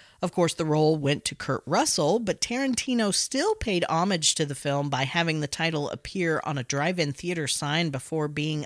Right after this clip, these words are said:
obliterated by a car crashing through it. Tarantino and Girat did get to work together, though, when John appeared in Tarantino's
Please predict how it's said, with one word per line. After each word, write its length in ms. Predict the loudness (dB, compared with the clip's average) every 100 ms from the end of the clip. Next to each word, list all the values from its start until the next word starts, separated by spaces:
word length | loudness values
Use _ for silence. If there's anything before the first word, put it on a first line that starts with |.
| -6
obliterated 800 | -8 -4 0 2 2 0 -2 -4
by 120 | -4
a 60 | -6
car 300 | -2 0 0
crashing 460 | -4 -6 -6 -8
through 220 | -6 -4 -4
it. 120 | -4 -12 -20 -20 -20 -20 _
Tarantino 580 | 2 4 4 2 2 2
and 160 | 0 0
Girat 400 | 4 4 2 0
did 260 | 0 0 -2
get 160 | 0
to 100 | 0
work 220 | 2 0
together, 400 | 0 2 4 4
though, 340 | 4 4 4 2
when 320 | 2 0 0
John 300 | 2 2 2
appeared 460 | -2 -2 0 0 0
in 180 | -2
Tarantino's 840 | -2 -2 -2 -4 -4 -4 -2 -2